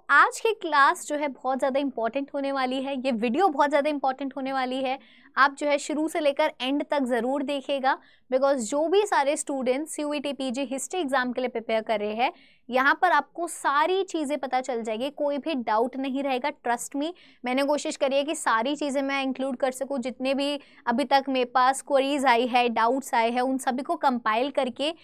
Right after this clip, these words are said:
मैंने सोचा कि एक वीडियो बनाई जाए, जिससे आप सभी के जो भी डाउट्स हैं वो जो है क्लियर हो जाए। So, स्टार्ट करते हैं आज की वीडियो। सबसे पहले मैं आप सभी के साथ डिस्कस करना चाहूँगी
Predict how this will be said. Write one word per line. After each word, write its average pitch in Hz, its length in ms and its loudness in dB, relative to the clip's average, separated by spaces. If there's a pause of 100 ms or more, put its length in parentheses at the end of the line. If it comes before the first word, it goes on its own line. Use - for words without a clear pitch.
(220)
मैंने 254 180 0
सोचा 285 320 -2
कि 294 120 -6
एक 311 140 -2
वीडियो 254 320 2
बनाई 254 320 -2
जाए, 262 200 -2
जिससे 302 380 -2 (300)
आप 302 260 4
सभी 285 360 2
के 311 200 0
जो 269 160 0
भी 320 120 0
डाउट्स 240 360 0
हैं 269 80 -4
वो 240 180 -2
जो 233 120 -6
है 240 140 -6
क्लियर 202 320 -6
हो 202 160 -10
जाए। 202 220 -10 (340)
So, 320 120 -2
स्टार्ट 349 360 6
करते 370 260 2
हैं 349 80 6
आज 349 160 2
की 370 100 0
वीडियो। 330 320 -2
सबसे - 360 -2
पहले 370 340 4
मैं 330 200 2
आप 294 200 2
सभी 285 240 -6
के 302 120 -6
साथ 294 160 -2
डिस्कस 262 460 0
करना 254 320 -2
चाहूँगी 226 500 -2